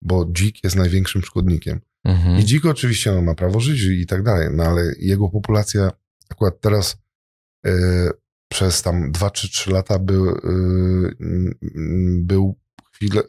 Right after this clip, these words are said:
Speaker 1: chwilowo zakaz, e, em, zabijania dzików, bo był ten pomór świń jakiś tam afrykański, była choroba ta, taka,
Speaker 2: Mhm.
Speaker 1: która je zdziesiątkowała i one po prostu,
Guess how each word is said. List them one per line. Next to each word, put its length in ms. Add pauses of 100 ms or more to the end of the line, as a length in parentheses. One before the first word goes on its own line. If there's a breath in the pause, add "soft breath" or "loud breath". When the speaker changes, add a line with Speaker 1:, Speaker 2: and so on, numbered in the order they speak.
Speaker 1:
chwilowo 640
zakaz, 460
e, 340 (840)
em, 560 (120)
zabijania 560
dzików, 320
bo 140
był 460
ten 200
pomór 420
świń 400
jakiś 300
tam 180
afrykański, 720
była 200
choroba 360
ta, 140
taka, 120
Speaker 2:
Mhm. 200
Speaker 1:
która 180
je 240 (400)
zdziesiątkowała 1000 (160)
i 400 (580)
one 240
po 120
prostu, 360